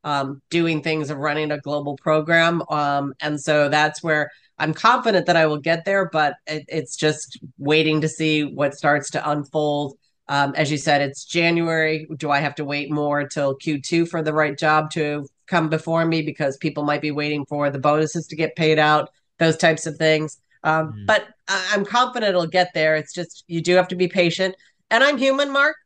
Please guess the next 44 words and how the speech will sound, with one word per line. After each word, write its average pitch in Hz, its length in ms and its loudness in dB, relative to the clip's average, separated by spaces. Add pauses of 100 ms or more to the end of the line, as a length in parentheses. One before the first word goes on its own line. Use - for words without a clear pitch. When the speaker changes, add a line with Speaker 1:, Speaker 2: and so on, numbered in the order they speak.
(120)
Speaker 1:
I 170 100 0
have 185 140 -2
good 208 160 -4
days 220 240 -4
and 202 160 -4
I 208 80 2
have 202 140 -2
bad 202 240 0
days, 165 260 -2
just 170 200 -6
like 180 160 0
everybody 170 480 0
else. 196 400 -2 (100)
Um, 165 560 0
and, 160 480 -2 (100)
uh, 156 300 -2 (440)
um, 139 540 -4
but 180 140 6
I 185 160 8
also 190 340 6
don't 170 220 4
wanna 170 260 2
just 151 380 -8
take 180 220 0
a 165 40 2
job 156 480 4
just 156 200 -4
for 151 80 -6
the 131 60 -10
sake 151 200 -2
of 151 80 -2
taking 147 300 -2
a 127 60 -4
job. 139 360 4
I'm, 135 220 2
I'm 147 100 0
not 143 220 4
at, 139 180 0
at 139 160 -4
that 135 260 -2
point 143 280 -2
where 131 360 -2
I 135 180 -2
am, 127 280 -8